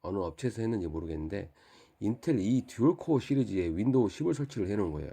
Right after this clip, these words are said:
에스에스로 바꿔가지고. 그런데 그게 사용도 못하고 계속 꺼지고 재부팅되고, 그래서 그 업체에 전화를 했는데 전화를 안 받아버리고, 그래서 저희가 이제 전체적으로 다 업그레이드를 해드리고,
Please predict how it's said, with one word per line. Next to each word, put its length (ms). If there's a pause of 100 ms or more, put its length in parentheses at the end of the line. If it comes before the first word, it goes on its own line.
에스에스로 520
바꿔가지고. 560 (720)
그런데 480
그게 220
사용도 400
못하고 500 (480)
계속 300
꺼지고 540
재부팅되고, 800 (380)
그래서 280
그 140
업체에 240
전화를 320
했는데 380
전화를 260
안 140
받아버리고, 600 (760)
그래서 240
저희가 360
이제 200
전체적으로 480
다 140
업그레이드를 460
해드리고, 520